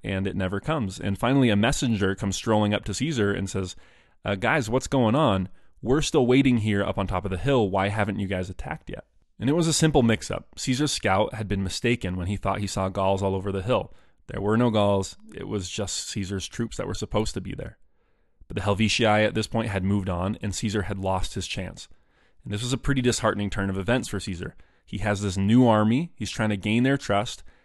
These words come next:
and he starts out with an embarrassing and avoidable failure. It's even more dire than that. One of the reasons that Caesar had been seeking a decisive battle at this point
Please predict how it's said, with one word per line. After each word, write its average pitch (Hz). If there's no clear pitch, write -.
and -
he -
starts 113
out 98
with 101
an 101
embarrassing 98
and 95
avoidable 95
failure. -
It's 117
even 147
more 123
dire 98
than 90
that. 101
One 120
of 110
the 110
reasons 101
that 101
Caesar 104
had 98
been 95
seeking 123
a 104
decisive 95
battle 95
at -
this 120
point 95